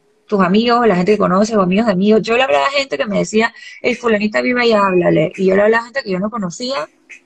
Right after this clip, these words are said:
y pedía consejos así porque entre más informado estás es más fácil. Y, y no, o sea, no te tires al agua sin saber nada. Esa vaina es lo peor que uno puede hacer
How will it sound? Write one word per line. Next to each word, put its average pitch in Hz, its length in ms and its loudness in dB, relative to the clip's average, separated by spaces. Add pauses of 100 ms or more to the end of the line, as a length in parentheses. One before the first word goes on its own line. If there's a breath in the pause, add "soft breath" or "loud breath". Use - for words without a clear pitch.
(440)
y 214 120 2
pedía 190 360 4
consejos 226 440 0
así 214 300 0
porque 185 520 2
entre 185 220 0
más 196 160 2
informado 185 380 0
estás 190 180 -2
es 196 80 2
más 185 140 0
fácil. - 360 -8 (600)
Y, 196 320 2
y 202 140 2
no, 196 240 0
o 196 60 -8
sea, 190 140 -2
no 175 80 0
te 202 100 0
tires 226 220 0
al 185 80 0
agua 170 160 0
sin 214 160 0
saber 170 240 0
nada. 170 180 0
Esa 180 140 -4
vaina 180 160 -2
es 196 60 -4
lo 185 80 -8
peor 175 340 0
que 202 80 -8
uno 180 140 -12
puede 180 180 -2
hacer 165 300 -4